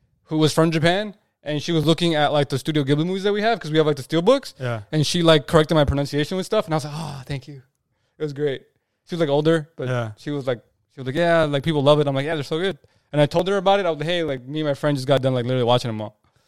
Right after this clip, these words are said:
Speaker 2: What did
Speaker 1: Uh,
Speaker 2: she say?
Speaker 1: uh, we
Speaker 2: "Fucking weebs."
Speaker 1: <laughs> No, she was older, so I don't think she knows the word weebs, but
Speaker 2: Oh,
Speaker 1: she
Speaker 2: you otaku.
Speaker 1: <laughs> But she was cool. Um, it won a few awards.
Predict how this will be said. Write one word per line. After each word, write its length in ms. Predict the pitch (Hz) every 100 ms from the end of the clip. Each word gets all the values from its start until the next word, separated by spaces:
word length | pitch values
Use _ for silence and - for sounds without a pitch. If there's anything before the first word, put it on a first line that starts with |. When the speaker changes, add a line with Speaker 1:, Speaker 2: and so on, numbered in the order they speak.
| _ - - - _ -
Speaker 2:
What 160 | 139
did 80 | 143
Speaker 1:
Uh, 160 | 131 123
Speaker 2:
she 20 |
say? 260 | 127 117 107 -
Speaker 1:
uh, 260 | 143 139 143
we 120 | 175
Speaker 2:
"Fucking 320 | 147 139 127
weebs." 280 | 117 127 127 - - -
Speaker 1:
<laughs> 260 | 180 214
No, 280 | 214 254 262
she 80 | 247
was 120 | 262
older, 380 | 214 226 196 165
so 140 | 156
I 40 | 180
don't 120 | 202
think 120 | 202
she 60 | 170
knows 160 | 185 160
the 80 | 156
word 160 | 160
weebs, 380 | 143 160 127 113
but 260 | 117 113 - _ _ _ -
Speaker 2:
Oh, 140 | 131
Speaker 1:
she 60 | 156
Speaker 2:
you 140 | 151
otaku. 520 | 147 135 131 131 123 104 -
Speaker 1:
<laughs> 680 | 147 220 165 185 196 - 180 - - - - -
But 100 | 180
she 60 |
was 120 | 262 -
cool. 400 | 254 220 143 _ _ _ -
Um, 600 | 175 185 185 185 180 180
it 80 | 208
won 180 | 202 233
a 60 |
few 240 | 220 226 220
awards. 760 | 196 180 196 202 202 170 -